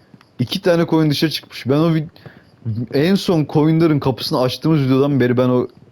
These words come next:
ambara hiç girmedim. Yani hiçbir şekilde oranın kapısı açıkken kaçma ihtimalleri yok. Çünkü hiç girilmedi. Geçen seride de vardı bu olay.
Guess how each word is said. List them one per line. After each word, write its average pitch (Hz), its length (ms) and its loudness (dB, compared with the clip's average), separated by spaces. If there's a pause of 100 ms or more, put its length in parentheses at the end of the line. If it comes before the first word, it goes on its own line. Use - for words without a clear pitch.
(120)
ambara 123 420 2
hiç 123 200 -2
girmedim. 98 420 0
Yani 123 240 0
hiçbir 170 320 -4
şekilde 131 520 0 (520)
oranın 156 320 2
kapısı 123 360 -4
açıkken 123 460 -2
kaçma 131 380 -2
ihtimalleri 120 540 0
yok. 110 280 0
Çünkü 143 280 -2
hiç 131 160 -6
girilmedi. 107 540 0 (1080)
Geçen 117 320 0
seride 143 380 0
de 151 100 2
vardı 104 300 0
bu 95 100 0
olay. 120 240 0